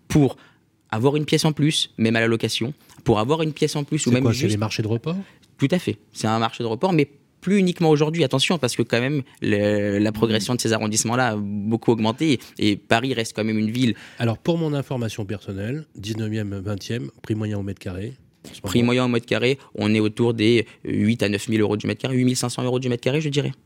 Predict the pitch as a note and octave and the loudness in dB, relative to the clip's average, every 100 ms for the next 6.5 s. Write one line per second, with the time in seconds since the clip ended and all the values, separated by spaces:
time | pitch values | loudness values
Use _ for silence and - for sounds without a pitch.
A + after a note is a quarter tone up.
0 | _ _ F3+ G#3+ C3 G2 - G#2 G2 - | _ _ -2 -2 -2 -4 -4 -4 -4 -6
1 | G2 C#3+ - B2+ G#2 - D3+ F3 C3 C#3 | -4 -4 -4 -8 -6 0 2 4 4 2
2 | G#2+ A#2+ A#2 E3+ A#2 A#2 B2 C3+ G#3+ A#2+ | 0 0 2 0 0 -2 0 0 2 0
3 | - - - G#2 G#2 G2+ G2 - - - | -2 -10 -4 -2 0 0 -2 -6 -12 -12
4 | - A#2+ - C3 C3 C#3+ C3 A2 A2 G#2 | -4 -2 -2 0 2 2 0 -2 -4 -8
5 | - - - - C3+ D#3+ C#3 C#3+ - E3+ | -10 -12 -6 -4 0 2 4 2 0 -2
6 | D3 A#2 - C#3+ | 0 -4 0 0